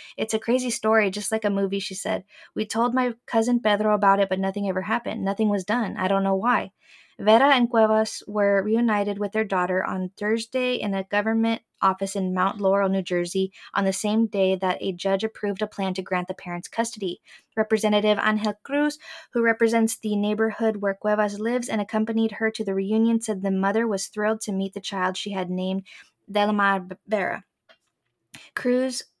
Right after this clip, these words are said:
interviewed on A B C's Good Morning America, said that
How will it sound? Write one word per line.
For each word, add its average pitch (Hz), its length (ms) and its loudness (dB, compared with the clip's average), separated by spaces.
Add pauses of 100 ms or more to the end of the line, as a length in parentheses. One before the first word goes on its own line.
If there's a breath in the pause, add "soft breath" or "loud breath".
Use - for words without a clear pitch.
(560)
interviewed 226 640 4
on 202 180 0
A 208 80 0
B 202 120 -2
C's 208 220 -2
Good 196 140 -2
Morning 196 300 0
America, 208 440 -2
said 208 280 -2
that 190 260 0